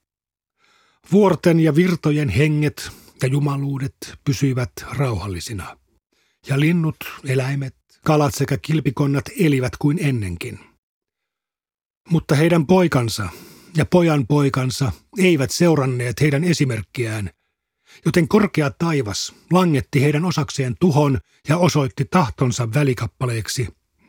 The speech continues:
meidän dynastiamme." Vastarinta Siaa vastaan sai alkunsa tyranni Jien juhlista Ming Tiaosta,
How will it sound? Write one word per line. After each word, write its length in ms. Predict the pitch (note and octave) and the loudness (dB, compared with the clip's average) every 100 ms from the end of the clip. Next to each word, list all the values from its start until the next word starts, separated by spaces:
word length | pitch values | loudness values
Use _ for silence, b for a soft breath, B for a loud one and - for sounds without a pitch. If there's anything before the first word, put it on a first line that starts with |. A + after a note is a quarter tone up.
| _ E3 | _ -2
meidän 480 | D3+ A#2+ G2+ F#2 - C3 | 0 -2 -6 -8 -10 -6
dynastiamme." 760 | A2 F#2 - - B2+ G#2+ - - _ _ _ _ _ _ _ _ _ _ _ _ _ _ _ _ _ _ _ _ _ _ _ _ _ _ - | -6 -6 -10 -14 -20 -18 -20 -20 _ _ _ _ _ _ _ _ _ _ _ _ _ _ _ _ _ _ _ _ _ _ _ _ _ _ -2
Vastarinta 540 | F#3+ G3+ E3 D#3 C#3+ D3+ | 0 2 2 2 2 0
Siaa 440 | - F#3 D3 C#3 | 4 2 2 2
vastaan 480 | D3 - - D3+ C#3+ | 0 -2 -2 0 0
sai 220 | D3 E3+ | 0 2
alkunsa 560 | F3 D3 D3 C3+ - - - | 2 0 0 -2 -2 -4 -2
tyranni 520 | D3+ C#3 C3+ C3 C3 D3+ | 0 0 -2 -4 -2 2
Jien 440 | F3+ D#3+ D3+ D3 | 2 2 2 2
juhlista 680 | D3 A#2 C3 - - C3 G#2+ - C3 | 2 2 0 -4 -4 -4 -2 -6 -4
Ming 260 | C3+ C3 A#2 | -2 -2 -2
Tiaosta, 680 | D3 A#2 G2 - - G#2 - | -2 -2 -4 -10 -10 -12 -12